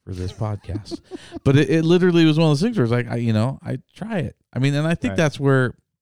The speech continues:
Speaker 1: that's where I'm at with this, you know, and the whole, you know, gist of this,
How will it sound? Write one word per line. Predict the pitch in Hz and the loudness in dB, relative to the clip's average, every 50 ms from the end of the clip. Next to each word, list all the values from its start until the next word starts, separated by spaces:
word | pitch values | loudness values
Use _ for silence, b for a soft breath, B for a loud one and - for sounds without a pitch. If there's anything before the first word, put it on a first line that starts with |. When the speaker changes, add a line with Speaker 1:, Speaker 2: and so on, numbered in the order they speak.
| _ _ | _ _
Speaker 1:
that's | 143 151 160 - | -4 -2 -2 0
where | 151 131 110 | -2 -2 0
I'm | 113 117 120 123 127 | 0 0 0 2 0
at | 127 127 131 135 127 | 0 0 0 -2 -2
with | 127 127 | -4 -4
this, | - 131 127 123 - - | -4 -6 -6 -6 -6 -6
you | 107 110 110 | -4 -2 0
know, | 110 110 | 0 -2
and | 110 101 | -2 -2
the | 98 95 | -2 -2
whole, | 95 120 120 117 107 - _ _ _ _ _ _ _ _ _ _ _ _ | -2 0 0 -2 -2 -4 _ _ _ _ _ _ _ _ _ _ _ _
you | 95 95 | -8 -6
know, | 90 90 90 87 - - _ _ _ _ _ _ _ | -6 -6 -6 -10 -12 -18 _ _ _ _ _ _ _
gist | - 110 113 110 - - | -4 -4 -4 -4 -4 -6
of | 101 92 | -8 -4
this, | 95 110 104 104 - - | -2 -2 -2 -2 -6 -14